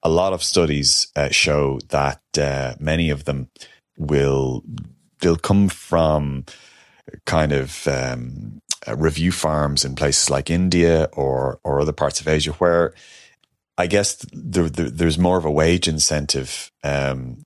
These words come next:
to, you know, to do it there. Th-, there are other sophisticated ways, though, in, in which this happens. I, I interviewed a, a woman who had been in conversation with a, with a fake reviewer,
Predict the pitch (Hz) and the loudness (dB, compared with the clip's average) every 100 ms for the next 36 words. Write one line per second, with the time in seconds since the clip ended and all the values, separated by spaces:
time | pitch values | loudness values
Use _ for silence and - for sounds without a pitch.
0 | - 67 58 - 76 80 85 82 73 67 | -6 -6 -6 -4 -2 2 2 2 0 0
1 | - - - - 110 110 110 127 180 190 | -4 -16 -18 -2 -2 2 2 4 4 2
2 | 147 - _ _ _ _ _ _ _ - | 0 -4 _ _ _ _ _ _ _ -4
3 | - 104 - 113 - - 92 82 73 78 | -2 0 2 0 0 2 2 2 2 2
4 | 80 78 - 71 71 71 71 76 71 - | 4 2 2 2 2 -2 -4 -4 -2 -2
5 | 87 - 80 78 71 69 - 78 76 - | -2 0 0 -2 -2 0 -2 -2 -2 -2
6 | 92 110 98 76 78 71 69 65 64 _ | 0 0 0 0 2 2 2 0 -6 _
7 | _ _ _ _ _ - 73 73 78 69 | _ _ _ _ _ -4 0 2 0 0
8 | 78 71 73 78 73 69 80 80 73 82 | -2 0 -2 -2 -4 -2 -2 0 0 2
9 | 87 - 82 80 71 - - - - - | 2 2 2 2 2 -2 -8 -20 -20 -20
10 | - _ _ 92 104 98 - 104 107 101 | -20 _ _ 2 2 0 0 0 2 2
11 | 90 80 92 92 - | 4 6 6 4 2